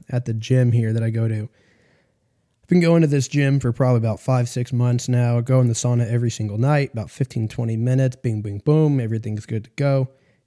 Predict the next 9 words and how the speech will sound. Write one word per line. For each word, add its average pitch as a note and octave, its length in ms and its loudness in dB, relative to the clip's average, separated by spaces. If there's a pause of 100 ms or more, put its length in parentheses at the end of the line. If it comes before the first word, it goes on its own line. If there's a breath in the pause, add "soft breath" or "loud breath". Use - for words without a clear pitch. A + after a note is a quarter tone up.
(100)
And A#2 640 -2
the A#2+ 60 0
last C#3 260 0
couple C#3 240 -2
months, D3 480 0
there's B2 280 0
been C3+ 280 0
this B2 220 0
dude, B2+ 440 2